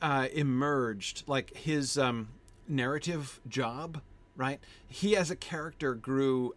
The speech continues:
out of the idea of the last al-, the War of the Last Alliance, right, at the end of the Second Age. Um,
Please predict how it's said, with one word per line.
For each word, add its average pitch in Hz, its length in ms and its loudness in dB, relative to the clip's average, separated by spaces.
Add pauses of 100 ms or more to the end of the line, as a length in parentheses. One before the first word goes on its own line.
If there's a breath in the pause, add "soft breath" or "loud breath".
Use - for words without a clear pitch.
out 131 220 2
of 117 120 -4
the 127 120 -2
idea 123 640 0 (100)
of 113 300 -4
the 117 100 0
last 104 420 -6
al-, 117 200 -8
the 135 140 0
War 117 180 2
of 104 80 -4
the 113 80 -2
Last 107 260 -4
Alliance, 98 600 -8
right, 113 160 -6
at 107 80 -10
the 123 140 -8
end 131 160 -2
of 113 60 -4
the 117 60 -6
Second 107 320 -6
Age. 90 300 -12 (340 loud breath)
Um, 107 320 -2